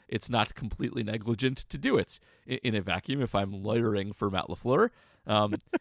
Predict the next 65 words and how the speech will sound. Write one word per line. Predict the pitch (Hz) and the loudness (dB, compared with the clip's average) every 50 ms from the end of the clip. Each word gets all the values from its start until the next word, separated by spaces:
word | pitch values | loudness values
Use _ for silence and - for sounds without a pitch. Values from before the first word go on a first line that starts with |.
| _ _ _ | _ _ _
<laughs> | _ _ - - 135 - - | _ _ -20 -20 -20 -20 -14
he, | - - 95 - - - 214 - - | -10 -8 -8 -4 0 0 0 0 -2
he, | _ - 101 101 101 - | _ -6 -6 -6 -6 -6
he, | - 98 107 113 110 - | -4 -4 -4 -4 -4 -8
he | - 101 98 107 110 | -8 -4 -2 -2 -2
rallied | 90 98 113 135 147 147 | 0 2 4 4 4 4
in | 156 156 | 2 2
the | 160 156 | 0 2
back | - 165 175 156 - | 2 2 2 2 4
half. | - 226 202 92 - - | 4 4 4 4 2 -4
The | - | -8
defense | - 156 165 - 101 113 - | -8 -6 -4 -4 -4 -4 -2
played | - 127 131 127 | 0 0 0 2
really | 139 151 156 | 2 0 2
well. | 160 180 220 175 117 | 4 4 6 4 4
They | - 85 | 2 0
held | 80 90 95 92 | -2 -2 -4 -4
people | - 120 98 - | -4 -6 -8 -6
to | - 120 | -4 -2
very | 110 120 139 165 | 2 4 4 4
few | 160 - 196 | 4 2 2
points. | 175 - 254 240 - - - - | 2 2 2 2 0 -6 -10 -6
They | - 110 110 107 107 107 - - - - | -2 0 0 0 0 -2 -8 -14 -12 -6
got | - 110 117 | -2 0 2
a | |
bunch | 123 147 151 147 | 2 2 2 0
of | 151 | -2
interceptions. | 180 185 180 - 190 196 - - 107 80 71 - - - | -4 -2 0 0 0 0 0 -2 -6 -6 -8 -12 -12 -10
Like, | - 90 - _ _ _ _ _ _ _ - | -12 -12 -12 _ _ _ _ _ _ _ -6
there's | 107 92 | 0 4
all | 131 156 160 | 4 6 6
kinds | - 151 131 127 117 | 6 4 4 4 2
of | 117 110 98 | 0 -2 -2
cases | - 98 98 - - 95 87 95 | 0 -2 -2 -2 -4 -6 -8 -8
you | 95 | -8
can | - 90 | -8 -8
make | 76 80 80 - | -6 -6 -6 -8
for | - | -6
Joe | 85 90 90 | -4 -4 -4
Barry. | 82 85 87 85 87 | -2 -2 -4 -4 -4
It's | 90 - - | -4 -2 0
not | 127 110 - | 2 2 2
totally | - 98 98 92 90 | 0 -2 -2 -2 -4
negligent. | 78 76 76 - 87 82 - - - - | -6 -8 -10 -10 -12 -12 -10 -12 -12 -12
It's | - - - | -12 -8 -4
not | 117 113 104 | -4 -2 -2
just | - - 87 - | -4 -6 -8 -8
keeping, | - 113 - 90 90 87 - - - - - - | -8 -8 -6 -6 -8 -8 -12 -16 -20 -12 -6 -4
it's | 160 - - | -2 2 6
not | 247 226 180 | 8 8 8
Jeff | 113 - 135 104 | 6 4 2 2
Saturday | - - 92 90 90 87 87 90 | 2 0 0 0 0 0 -2 -2
being | 82 82 80 80 | -4 -4 -6 -6
a | 78 | -6
head | 78 82 - | -8 -8 -6
coach. | - 82 - - - - | -4 -4 -4 -4 -6 -8
It's | - - | -4 -2
not | 143 143 | 0 0
even | 131 123 123 120 | 0 0 0 0
in | 113 | 0
the | 107 101 98 98 113 - _ | 0 -2 -2 -4 -6 -12 _
<laughs> | - | -10
league | - 110 107 - | -8 -8 -8 -8
of | 76 | -10
that. | - - - - | -10 -10 -14 -14